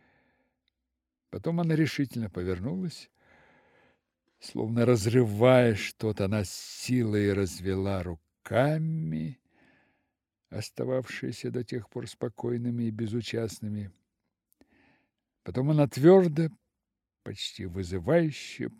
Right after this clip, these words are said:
посмотрела на меня и порывисто продолжала. Я обещала вам быть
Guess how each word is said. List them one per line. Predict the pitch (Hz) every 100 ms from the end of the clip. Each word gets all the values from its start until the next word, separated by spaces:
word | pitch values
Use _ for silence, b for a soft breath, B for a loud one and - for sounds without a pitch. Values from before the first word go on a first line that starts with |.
| -
посмотрела | 98 - 90 85 _ - 87 80 104 156 165
на | 160
меня | 78 78 156 - _ _ _ _ _ _ _ -
и | 139
порывисто | - 113 101 90 123 123 120 - - 110
продолжала. | - 107 107 104 98 - - - 69 - - - - _ _ _ _ _ _ _ _ _ _ _ _ _ _ _ _ _ _ -
Я | 104
обещала | 123 123 117 - 131 123
вам | 117 123 113
быть | 113 120 - - - -